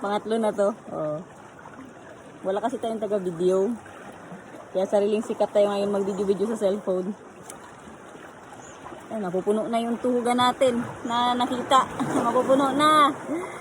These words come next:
Hihi! So, update ulit, mga katangay.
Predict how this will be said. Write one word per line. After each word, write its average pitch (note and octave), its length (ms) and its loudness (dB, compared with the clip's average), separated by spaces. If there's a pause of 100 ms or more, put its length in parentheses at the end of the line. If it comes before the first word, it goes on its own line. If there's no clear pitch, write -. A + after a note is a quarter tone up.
(600)
Hihi! A#4 560 6 (800)
So, G3+ 160 4
update A3+ 240 4
ulit, C4 240 6
mga C4+ 240 4
katangay. C#4 400 4